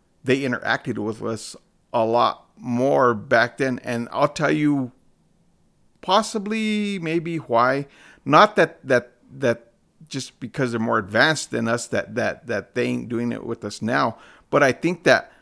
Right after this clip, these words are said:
with our technology and all the weapons that we have developed over the years, they have less interaction with us because, as they say, w-, we are a violent race.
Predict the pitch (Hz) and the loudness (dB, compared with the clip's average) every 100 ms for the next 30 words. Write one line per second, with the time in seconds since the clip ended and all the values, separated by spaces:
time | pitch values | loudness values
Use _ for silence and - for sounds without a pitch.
0 | _ 127 123 143 160 170 - 135 143 160 | _ -6 0 4 4 2 -2 0 4 4
1 | 151 156 180 165 131 120 113 107 - _ | 2 0 -4 -2 0 2 0 -4 -8 _
2 | _ 127 156 147 - 147 147 156 147 - | _ 4 4 4 2 0 2 0 -2 0
3 | 110 127 135 113 107 104 92 110 127 160 | 0 2 2 2 -2 -8 -2 0 2 2
4 | 160 - _ _ - 131 151 135 110 120 | -2 -10 _ _ -4 -2 0 -2 -2 -2
5 | 147 165 156 - 117 120 113 113 127 135 | 0 -2 -6 -6 0 2 2 2 0 0
6 | - - - 135 123 113 127 - 139 139 | -6 -12 -6 0 2 2 0 -4 -4 -4
7 | - 143 143 - _ _ - 214 - 151 | -2 -2 -4 -8 _ _ -4 -4 0 4
8 | 123 110 101 - _ _ _ _ _ _ | 4 4 -2 -12 _ _ _ _ _ _
9 | _ _ _ _ _ _ _ - 143 139 | _ _ _ _ _ _ _ 2 4 4
10 | 135 139 - 151 143 107 135 131 135 165 | 2 0 2 2 2 2 -2 0 2 6
11 | 151 135 117 104 113 127 123 110 110 117 | 6 4 2 2 2 2 -2 -2 -2 -2
12 | 104 - | -4 -10